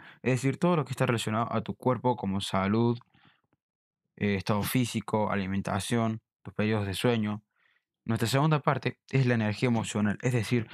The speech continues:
todo lo que está relacionado a tus emociones, tu inteligencia emocional, tu estado de ánimo en el día.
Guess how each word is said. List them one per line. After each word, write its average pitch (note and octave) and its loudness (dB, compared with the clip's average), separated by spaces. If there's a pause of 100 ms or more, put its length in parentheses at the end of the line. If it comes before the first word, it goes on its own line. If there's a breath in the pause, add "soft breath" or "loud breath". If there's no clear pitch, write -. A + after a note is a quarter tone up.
(220 loud breath)
todo D3+ 4
lo C3+ 2
que B2 -4
está C3 2
relacionado A#2 0
a G2+ -2
tus - -2
emociones, G2 0
tu - -4
inteligencia F#2+ -2
emocional, A2+ 0
tu G2+ -4
estado A#2 -2
de A2 0
ánimo A2+ -2
en G#2 0
el F#2+ -2
día. G2 0